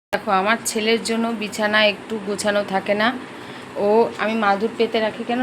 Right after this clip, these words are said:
সবসময় বিছানার চাদরটা দ-, মানে গুটিয়ে যায়। এই মাদুরের পরে শুলে না একটু গরমটাও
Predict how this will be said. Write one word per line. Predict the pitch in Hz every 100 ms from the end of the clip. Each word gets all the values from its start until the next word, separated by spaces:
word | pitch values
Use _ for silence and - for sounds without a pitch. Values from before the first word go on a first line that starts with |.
| 247
সবসময় | 220 190 226 233 226
বিছানার | 202 220 208 208 208
চাদরটা | 196 - 240 196
দ-, | 185 -
মানে | 185 190 185 180 180 170
গুটিয়ে | 202 214 196 170
যায়। | 156 151 - - - - - - -
এই | 180 190
মাদুরের | 196 220 233 226
পরে | 240 254 247
শুলে | 240 285
না | 349 220
একটু | 233 202
গরমটাও | 196 190 190 214